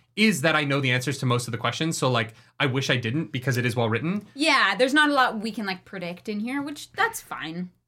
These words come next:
Speaker 1: Yeah,
Speaker 2: Not
Speaker 1: but,
Speaker 2: a huge deal.
Speaker 1: um, but this, this is, in my opinion, this is one of the better Wheel of Time books.
Speaker 2: Mm-hmm.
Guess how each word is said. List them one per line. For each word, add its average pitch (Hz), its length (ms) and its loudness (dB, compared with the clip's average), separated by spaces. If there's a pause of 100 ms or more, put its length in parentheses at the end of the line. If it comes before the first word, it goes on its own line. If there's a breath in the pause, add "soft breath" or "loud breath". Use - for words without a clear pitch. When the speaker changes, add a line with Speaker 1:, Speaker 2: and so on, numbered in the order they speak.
Speaker 1:
Yeah, 117 320 2
Speaker 2:
Not 160 280 4
Speaker 1:
but, - 40 -2
Speaker 2:
a - 20 -4
huge 160 320 -14
deal. 147 100 2
Speaker 1:
um, 143 460 2 (380)
but 151 280 2
this, 165 200 0
this 160 280 -2
is, 190 260 2 (200)
in 220 180 4
my 277 140 4
opinion, 190 400 2
this 170 160 -2
is 151 80 -2
one 143 180 2
of 147 120 -2
the 143 140 -2
better 131 220 2
Wheel 120 220 0
of 113 80 -2
Time 104 260 -2
books. - 240 -16
Speaker 2:
Mm-hmm. 214 360 -2